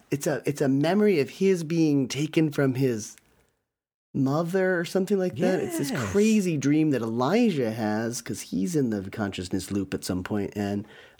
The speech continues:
Speaker 1: that was a
Speaker 2: I
Speaker 1: moment that I thought, okay, don't, I couldn't, that was the one moment I couldn't really add into the rest of the film, 'cause, I mean, there is this sort of separation situation, and maybe that's, like, Craig is about to feel that 'cause he's gonna be separated because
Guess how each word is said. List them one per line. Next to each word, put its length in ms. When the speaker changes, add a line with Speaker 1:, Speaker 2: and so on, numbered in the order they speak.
Speaker 1:
that 220
was 120
a 40
Speaker 2:
I 20
Speaker 1:
moment 240
that 100
I 60
thought, 340
okay, 280
don't, 280
I 60
couldn't, 600
that 160
was 100
the 80
one 140
moment 200
I 40
couldn't 320
really 280
add 280
into 180
the 80
rest 220
of 60
the 80
film, 300
'cause, 160
I 40
mean, 160
there 140
is 160
this 160
sort 200
of 120
separation 960
situation, 800
and 520
maybe 240
that's, 340
like, 320
Craig 320
is 80
about 220
to 80
feel 240
that 260
'cause 120
he's 140
gonna 140
be 60
separated 580
because 340